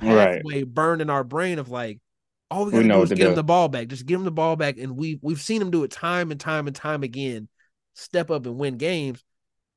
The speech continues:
Speaker 2: I think for the Chargers, you have the exact opposite, where it's time and time again,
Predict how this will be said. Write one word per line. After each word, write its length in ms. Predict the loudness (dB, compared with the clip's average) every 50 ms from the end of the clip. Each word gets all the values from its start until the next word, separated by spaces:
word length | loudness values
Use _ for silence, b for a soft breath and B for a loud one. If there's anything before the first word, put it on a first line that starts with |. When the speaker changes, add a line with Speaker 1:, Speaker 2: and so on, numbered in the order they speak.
| _ -14
Speaker 2:
I 80 | -12 -8
think 300 | -4 -4 -4 -4 -4 _
for 120 | -4 -4
the 80 | -4 -4
Chargers, 500 | -4 -2 2 2 2 2 2 -2 -4 -6
you 140 | -6 -4 -2
have 180 | -2 -4 -2 -2
the 100 | -4 -4
exact 560 | -4 -6 -8 -6 -4 -2 -2 -2 -4 -6 _ _ -6
opposite, 640 | -2 0 0 0 -2 -6 -10 -12 -10 -12 -12 -12 -10
where 260 | -8 -6 -6 -6 -6
it's 240 | -8 -12 -16 -20 _ _
time 480 | -20 -18 -14 -10 -8 -6 -6 -6 -6 -8
and 140 | -8 -10
time 440 | -10 -8 -6 -4 -4 -4 -4 -6 -6 -8
again, 560 | -10 -10 -8 -6 -4 -4 -4 -4 -6 -8